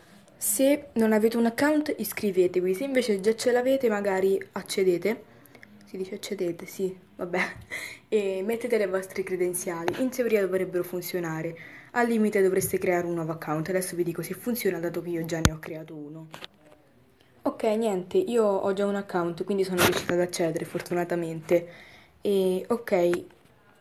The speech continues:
adesso come vedrete funziona normalmente.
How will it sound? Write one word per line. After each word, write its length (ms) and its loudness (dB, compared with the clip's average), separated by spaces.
adesso 1000 -2
come 160 0
vedrete 320 2
funziona 380 -2
normalmente. 800 -2